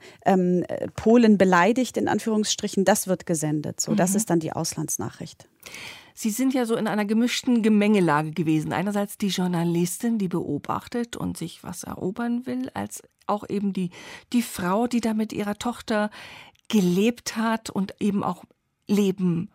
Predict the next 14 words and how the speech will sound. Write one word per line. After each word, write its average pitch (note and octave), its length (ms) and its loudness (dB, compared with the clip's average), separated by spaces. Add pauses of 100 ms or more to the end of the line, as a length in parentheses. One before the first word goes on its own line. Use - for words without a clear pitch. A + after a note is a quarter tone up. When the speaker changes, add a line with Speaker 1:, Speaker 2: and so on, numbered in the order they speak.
(200)
Speaker 2:
wollte E3+ 500 -2
dort A#3+ 360 -4
in G3 280 -2
Danzig. F3 540 -6
Apropos G#3 400 -6
Danzig, F#3+ 380 -6
sagen F#3+ 240 -4
Sie F3 140 -4
Danzig G3+ 380 -6
oder C#4+ 180 -4
Gdansk? - 640 -8 (600)
Speaker 1:
Ich - 160 0
sage D3+ 240 -2
Danzig. D3 640 -8